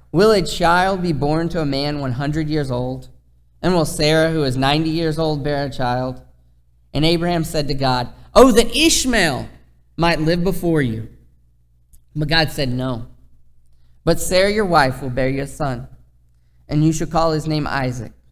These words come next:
And I will establish my covenant with him for an everlasting covenant for his descendants after him.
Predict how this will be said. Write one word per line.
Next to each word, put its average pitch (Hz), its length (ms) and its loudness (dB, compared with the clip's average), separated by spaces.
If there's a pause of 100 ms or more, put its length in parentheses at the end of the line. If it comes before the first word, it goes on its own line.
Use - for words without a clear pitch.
(1120)
And 156 120 4
I 160 140 4
will 196 140 0
establish 170 480 -2
my 147 120 -2
covenant 160 380 -4
with 135 140 -8
him 117 320 -10 (1300)
for 170 140 2
an 165 160 -2
everlasting 185 640 0
covenant 147 500 -4
for 135 80 -4
his 147 140 0
descendants 160 520 -4
after 127 300 -4
him. 107 260 -8